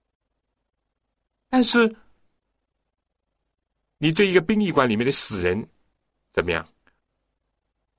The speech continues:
固然你称赞他也好，你哭也好，他也不知道。你就是骂他、打他，他也没有反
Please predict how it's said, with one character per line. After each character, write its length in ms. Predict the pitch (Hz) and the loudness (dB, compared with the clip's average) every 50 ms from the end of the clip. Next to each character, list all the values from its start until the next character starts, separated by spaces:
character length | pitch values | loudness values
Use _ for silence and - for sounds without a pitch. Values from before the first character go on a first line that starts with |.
| _ _ _ _ | _ _ _ _
固 120 | - 139 | -4 -2
然 180 | 117 104 101 104 | 0 0 0 -2
你 260 | 92 87 87 90 92 - _ _ _ _ _ _ _ | -4 -6 -6 -8 -10 -12 _ _ _ _ _ _ _
称 200 | - - 165 170 | -10 -8 -6 -4
赞 160 | 156 165 143 | -2 0 0
他 160 | 127 123 123 127 | 0 0 -2 -2
也 160 | 120 113 104 | 0 0 -2
好， 400 | 98 - 90 85 90 98 107 - _ _ _ _ _ _ - | -2 -2 -2 -2 -2 -2 -4 -6 _ _ _ _ _ _ -6
你 100 | 107 101 | -6 -6
哭 300 | - - - - 151 139 | -6 -4 -2 -2 0 0
也 120 | 127 107 | 0 -2
好， 300 | 90 - - 80 78 - - _ _ _ _ _ | -2 -2 -2 -2 -2 -4 -8 _ _ _ _ _
他 160 | - - 101 | -6 -4 -4
也 80 | 87 | -4
不 120 | 73 - 87 | -4 -6 -10
知 160 | 80 85 85 | -14 -12 -10
道。 240 | - 85 - - _ _ _ _ _ _ _ _ | -10 -12 -12 -16 _ _ _ _ _ _ _ _
你 120 | - 175 196 | -2 -2 0
就 100 | 202 247 | 2 2
是 120 | 220 - | 2 2
骂 260 | 220 233 254 226 180 | 2 2 4 4 2
他、 260 | 160 160 170 165 - - - - _ _ _ - | 2 2 0 0 0 -2 -8 -20 _ _ _ 0
打 180 | 147 117 110 | 2 2 2
他， 260 | 117 - 160 175 - - - - _ _ _ _ _ _ _ _ _ _ _ _ _ _ _ _ _ _ _ _ _ _ _ _ _ _ _ _ _ _ | 2 2 0 0 0 -4 -10 -20 _ _ _ _ _ _ _ _ _ _ _ _ _ _ _ _ _ _ _ _ _ _ _ _ _ _ _ _ _ _
他 160 | _ - 123 | _ -14 -14
也 100 | 113 95 85 | -12 -12 -8
没 100 | 95 104 | -6 -6
有 60 | 92 | -6
反 200 | - - - - | -6 -6 -10 -12